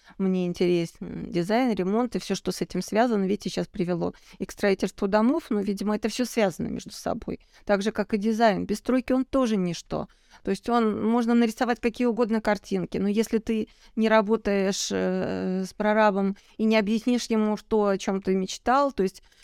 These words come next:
чертежи и картинки — это хорошо, но нужно это все еще воплотить в жизнь. Поэтому это все тесно связано, и вот в тесной связке получается так, что заходит, и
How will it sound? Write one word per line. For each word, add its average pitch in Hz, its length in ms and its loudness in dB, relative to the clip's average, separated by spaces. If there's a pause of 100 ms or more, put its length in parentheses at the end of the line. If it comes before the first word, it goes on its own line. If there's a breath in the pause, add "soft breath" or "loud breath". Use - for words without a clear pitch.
(100)
чертежи 233 680 0
и 196 60 -4
картинки — 233 480 0
это 208 140 -4
хорошо, 220 480 -2
но 185 120 0
нужно 202 240 0
это 202 220 -2
все - 180 -2
еще 196 260 -2
воплотить 196 460 -2
в 202 60 -4
жизнь. 202 380 -2 (440)
Поэтому 233 500 2
это 226 200 2
все 220 180 -2
тесно 202 300 -2
связано, 226 680 2
и 202 380 -2
вот 196 160 -4
в - 60 -20
тесной 220 260 -4
связке - 420 -4
получается 214 840 -2 (180)
так, 220 200 0
что - 140 -4
заходит, 214 580 0
и 190 440 0